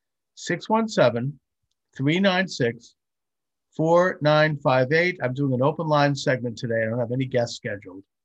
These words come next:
Six one seven, three nine six, four nine five eight. Um, I got a lot of requests from my regular followers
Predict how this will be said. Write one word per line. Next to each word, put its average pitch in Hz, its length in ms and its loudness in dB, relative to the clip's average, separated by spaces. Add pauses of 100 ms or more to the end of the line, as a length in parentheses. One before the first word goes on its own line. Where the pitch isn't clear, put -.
(520)
Six - 360 -8
one 185 200 -2
seven, 120 500 -2 (120)
three 147 180 0
nine 143 260 4
six, 120 460 -6 (200)
four 143 440 2 (400)
nine 123 640 0 (260)
five 117 400 0 (300)
eight. 98 320 -4 (680)
Um, 156 380 4 (920)
I 160 180 2
got 233 240 4
a 247 60 4
lot 214 260 4
of 208 80 0
requests - 760 -2 (1400)
from 147 560 4
my 139 220 2
regular 160 460 -2
followers 117 840 -2